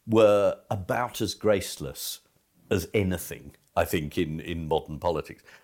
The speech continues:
You thought Boris's exit was bad enough. Um, yeah, I mean, that's when we ran that cover, you know, uh, "What happened to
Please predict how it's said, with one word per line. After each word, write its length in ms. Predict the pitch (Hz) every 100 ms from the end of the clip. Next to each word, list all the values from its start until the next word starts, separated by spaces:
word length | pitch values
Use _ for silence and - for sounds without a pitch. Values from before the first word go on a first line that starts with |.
| -
You 260 | 98 110 107
thought 300 | 170 120 -
Boris's 440 | 107 87 - 71
exit 420 | 82 - 73 -
was 140 | 78 78
bad 320 | 95 78 80
enough. 500 | 73 73 - - - _ _ _ -
Um, 440 | 80 78 76 71 - _ _ _ _ _ _
yeah, 320 | - 82 71 - - _
I 60 | 78
mean, 220 | 73 73 -
that's 260 | - 95 -
when 120 | 87
we 100 | 80
ran 280 | 76 82 78
that 260 | 78 76 -
cover, 360 | 87 71 71
you 140 | 71 73
know, 240 | 67 67 - _ 71
uh, 340 | 73 71 69 - - _
"What 180 | 85 82
happened 300 | 85 73 69
to 240 | 73 69